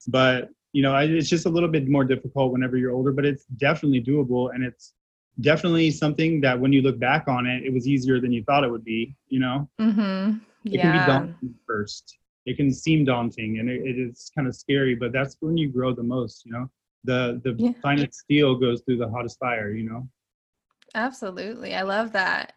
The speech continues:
Speaker 2: And you shared basically, like, within your first two years in hair, you grew, like, your talent grew exponentially. What do you feel like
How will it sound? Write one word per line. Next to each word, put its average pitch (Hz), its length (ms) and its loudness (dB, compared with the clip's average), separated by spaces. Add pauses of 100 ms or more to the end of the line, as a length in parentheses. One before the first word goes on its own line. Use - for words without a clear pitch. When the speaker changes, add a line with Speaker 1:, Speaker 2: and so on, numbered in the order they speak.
Speaker 2:
And 208 420 -4 (160)
you 220 140 -6
shared 269 640 -4
basically, 214 480 -4
like, 185 260 -4
within 202 320 -4
your 202 100 -2
first 202 400 -8
two 220 140 -10
years 190 640 -6 (100)
in 226 240 -2
hair, 208 600 0 (420)
you 226 180 -4
grew, 220 400 2
like, 180 440 -6
your 196 120 -6
talent 202 420 -2
grew 185 180 -6
exponentially. 185 760 -8
What 208 140 -4
do 262 60 -6
you 302 120 -4
feel 262 240 -4
like 208 380 -2